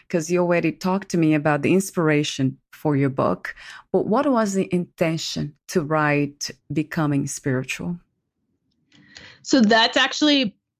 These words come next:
Speaker 2: pretty much a short answer. I love your questions. So I wanna ask, let you <laughs> ask as many as you can. The actual, the reason that I wrote my book was to explain myself to myself and my friends and family and anybody else, because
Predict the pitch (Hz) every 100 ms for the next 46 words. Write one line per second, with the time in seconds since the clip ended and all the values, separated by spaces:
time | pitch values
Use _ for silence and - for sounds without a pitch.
0 | _ - 254 285 285 269 - 262 254 208
1 | 202 208 214 - 220 233 226 226 202 196
2 | 208 202 - _ _ - 196 208 185 190
3 | - - - 214 208 220 233 294 269 -
4 | 269 269 285 254 254 254 247 208 - -
5 | - - 247 226 285 - 403 247 214 277
6 | 339 359 302 254 208 202 - 254 269 202
7 | 196 - - _ _ _ - 220 226 208
8 | - - 233 214 220 - - - 220 196
9 | 190 196 - - - - - _ _ -
10 | 240 226 240 - 214 202 302 - 240 220
11 | 214 220 214 214 208 220 196 202 254 311
12 | - 220 - 220 233 226 226 190 185 294
13 | - 233 220 233 214 202 190 -